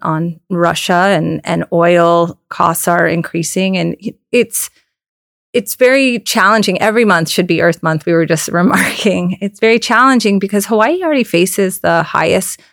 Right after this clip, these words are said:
cost of electricity in the nation by almost threefold. So our, our work and the work that I'm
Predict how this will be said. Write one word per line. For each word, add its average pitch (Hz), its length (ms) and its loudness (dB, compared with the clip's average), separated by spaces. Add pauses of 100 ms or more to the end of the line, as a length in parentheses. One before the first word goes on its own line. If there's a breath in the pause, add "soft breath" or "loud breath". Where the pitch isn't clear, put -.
(120)
cost 180 220 0
of 185 100 0
electricity 180 500 0
in 175 100 2
the 165 80 2
nation 233 540 0 (100)
by 185 160 0
almost 170 360 -2
threefold. 185 800 0 (720)
So 254 520 4
our, 254 340 2
our 240 160 2
work 240 340 2
and 190 120 2
the 185 40 2
work 196 240 2
that 185 120 2
I'm 196 260 2